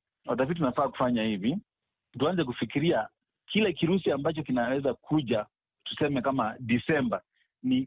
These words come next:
kipi? Tukiangalia vile vimekuja, tuanze kupredict ni gani itakuja, ni gani inaweza kuja, tutengeneze vaccines ambazo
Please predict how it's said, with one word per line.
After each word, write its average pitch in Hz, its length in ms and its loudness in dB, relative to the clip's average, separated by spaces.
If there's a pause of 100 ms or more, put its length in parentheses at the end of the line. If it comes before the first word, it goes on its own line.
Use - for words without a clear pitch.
kipi? - 400 0 (220)
Tukiangalia 143 680 0 (100)
vile 156 240 2
vimekuja, 127 680 0 (280)
tuanze 170 220 0
kupredict 123 500 -2 (420)
ni 143 100 2
gani 202 240 2
itakuja, 143 440 0
ni 175 300 2
gani 202 220 2
inaweza 123 300 2
kuja, 143 380 -2 (260)
tutengeneze 165 500 0
vaccines 160 460 0
ambazo 147 600 0